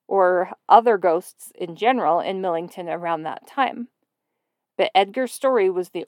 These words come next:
only one I could find written out with all the details. And his story was printed over and over and over in newspapers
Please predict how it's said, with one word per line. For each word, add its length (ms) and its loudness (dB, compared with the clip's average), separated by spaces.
only 240 -2
one 180 -2
I 80 0
could 160 -12
find 320 -2
written 220 -6
out 280 -4
with 160 -10
all 140 0
the 100 -12
details. 520 -16
And 140 -12
his 180 -2
story 300 2
was 160 -4
printed 400 -8
over 400 0
and 260 -6
over 520 -2
and 260 -8
over 400 -2
in 260 -12
newspapers 680 -10